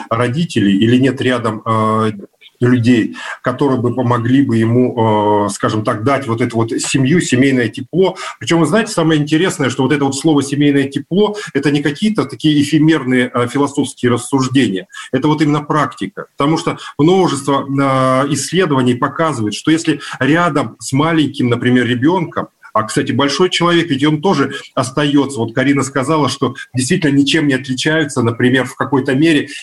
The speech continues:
и, э, детёныш, э, льва, и маленький ребёнок. Они нуждаются в тепле. Они нуждаются. И вот это вот физическое воздействие, оно влияет и на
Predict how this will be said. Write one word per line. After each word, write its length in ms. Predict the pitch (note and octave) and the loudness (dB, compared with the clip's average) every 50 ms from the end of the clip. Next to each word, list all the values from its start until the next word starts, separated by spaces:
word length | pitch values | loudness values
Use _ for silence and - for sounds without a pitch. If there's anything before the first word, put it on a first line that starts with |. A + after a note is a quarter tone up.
| - - | -2 0
и, 200 | D3 D#3+ D#3+ D3+ | 2 2 2 2
э, 500 | D#3 C#3 C3+ C3+ C3+ C3+ C3 C3 C3 B2+ | 0 0 0 2 2 4 4 2 2 0
детёныш, 640 | A#2+ A2+ C#3+ D3 - F#3 F3+ E3+ D#3+ C#3 B2 - - | 0 -4 -4 -2 0 2 2 4 2 0 0 -2 -4
э, 300 | - C3 C3 B2+ B2+ B2+ | -2 0 0 2 2 2
льва, 500 | B2 B2 A#2 A2+ C#3+ E3 F#3 G#3 G#3+ G#3+ - - - - | 2 0 0 0 0 0 0 -2 -2 -4 -8 -16 -10 -2
и 220 | - D#3 F3 E3+ D3 | 0 2 4 4 2
маленький 540 | - A#2 C3 D#3 D3+ C#3 C#3 C3+ - D#3 C#3+ | 2 0 0 0 0 0 -2 -2 0 0 2
ребёнок. 500 | D3 D#3 D3+ F3 F#3+ D#3+ B2 G#2+ G2+ - | 2 2 0 0 0 0 0 -2 -2 -2
Они 200 | A#2+ B2+ D#3+ D3+ | 0 2 2 0
нуждаются 640 | D3 C3+ C#3+ A#2+ A2+ C#3 D#3 D#3+ D3+ D3 - C3+ A#2 | 2 0 -2 0 0 0 0 0 -2 -4 -4 -8 -8
в 60 | - | -6
тепле. 460 | - D3 C3 - C#3 B2 G2+ F2 - - _ _ _ _ _ - - - | -6 -6 -2 0 2 2 2 0 -2 -10 _ _ _ _ _ -20 -14 -6
Они 220 | - A#2 A#2+ C#3+ D3+ | -4 0 2 2 4
нуждаются. 720 | D#3 E3 C3+ B2 C3 E3 D#3+ D3 B2+ A2 - - A#2 G#2+ - - - | 4 2 0 2 0 0 0 0 -2 -4 -4 -8 -10 -10 -10 -8 -2
И 60 | - C3+ | 0 2
вот 120 | D3+ D#3 | 2 2
это 140 | F3 E3 E3 | 2 0 0
вот 160 | D#3 D3+ D3 - C#3+ A#2+ | 0 -2 -2 -4 -4 -4
физическое 840 | A2+ - - - - D#3 C#3+ D3 G3 G3+ D#3 C#3+ D3 - D3 C3 B2+ | -6 -6 -8 -4 -2 -2 0 2 2 2 2 0 -2 -2 -2 -2 0
воздействие, 880 | B2 C#3 C#3 B2+ A#2 A#2 D3+ F3+ G3 - - - - B2 G#2+ - - - - - - D#3 - | 0 0 -2 -2 -2 0 0 2 2 0 -2 -2 0 0 0 0 -4 -10 -14 -12 -10 -4 -2
оно 240 | A#2 B2+ D3+ D#3 C#3 | -2 0 0 0 2
влияет 480 | C#3+ C#3 C#3+ C#3 C#3 C#3 C3 C3 C3 - | 2 2 4 4 2 0 -2 -4 -4 -2
и 80 | C#3+ | 0
на 320 | C#3 C#3 C#3 C3 B2+ B2 | 2 2 2 0 -2 -4